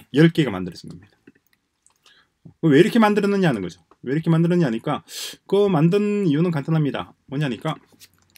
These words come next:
인구 오천만, 한국 인구 오천만이에요. 사천, 정확히 사천팔백 만, 점점 줄어들고 있죠. 사천팔백 만인데, 이 사천팔백 만명의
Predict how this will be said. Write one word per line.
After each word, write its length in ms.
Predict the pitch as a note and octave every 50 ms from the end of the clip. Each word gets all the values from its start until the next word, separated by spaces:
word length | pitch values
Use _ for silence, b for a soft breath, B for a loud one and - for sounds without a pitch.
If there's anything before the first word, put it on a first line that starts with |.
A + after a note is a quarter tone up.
| _ _ - - _
인구 300 | - D3 D3+ D#3+ F3 G#3
오천만, 560 | F3+ C3+ - - - F#3 F3 E3 E3 D#3+ D#3+ C#3+
한국 260 | - G#3 - - D3 - - _
인구 240 | C3 B2+ D3+ D3 B2
오천만이에요. 560 | G#2 - - E3 E3 E3 D3 A#2 A2 C3 F#3+ A3+ - _ _ _
사천, 300 | - - - - - -
정확히 280 | - - C#3 D#3+ F3 F#3+
사천팔백 520 | - D3 C3+ - E3 D#3+ E3+ E3 D#3+ D3+
만, 240 | C#3+ A#2 G2 E2+ - - - - _ _ _ _ - - - _ _ _ - - - - - _ _ _ - - - - -
점점 220 | - B2 C3+ D#3
줄어들고 340 | D#3+ F#3 F3+ D#3+ C#3+ C3+ A#2+ B2+
있죠. 220 | - - - - - _ - _ _ B B B B B B _ -
사천팔백 580 | - - D3 C#3+ - F#3+ E3+ G3+ G#3 G#3 G#3
만인데, 480 | G3+ F3 D#3+ D3 C3+ C#3 D3+ E3+ B2+ b b b b b b b b
이 120 | - - F3+
사천팔백 920 | E3 - F3 E3+ E3 - - A3+ A3+ A3+ - - A3+ A3 G#3+ A3 A3 A3
만명의 960 | G#3+ G#3 G3 F#3+ F#3+ F#3+ F#3+ F#3+ F#3 F#3 F#3 F3+ F3 F3 F3+ F3+ F3 E3+ D#3+